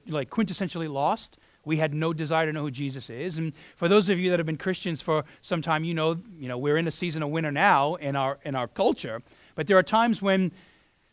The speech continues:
when our pursuit of Jesus is less like the sunrise and more like the sunset, and that can create a distance in our hearts between us and him. And so farness from God can happen in all seasons of life.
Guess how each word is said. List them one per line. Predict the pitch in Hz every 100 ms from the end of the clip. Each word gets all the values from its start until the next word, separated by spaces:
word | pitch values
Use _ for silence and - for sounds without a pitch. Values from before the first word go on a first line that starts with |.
| _
when | 185 190
our | 180
pursuit | 196 - 254
of | 226
Jesus | 156 185 165 151
is | 156
less | 151 170 -
like | 170 -
the | 151
sunrise | - 196 165 143 143
and | 143
more | 147 151
like | 143 131
the | 127
sunset, | 135 - 143 135 - 170 151 131
and | 131 135
that | 147
can | - 151
create | - 165
a | 175
distance | 233 233 208 156 156
in |
our | 139
hearts | 123 117 -
between | 127 143
us | 131 -
and | 117
him. | 117 101 _ _ -
And | 139
so | 220
farness | 185 233 285 311 -
from | 185 151
God | 147 151
can | 160 160
happen | 185 185 160
in | 151
all | 226 277
seasons | 185 156 143
of | 127 117
life. | 170 120 104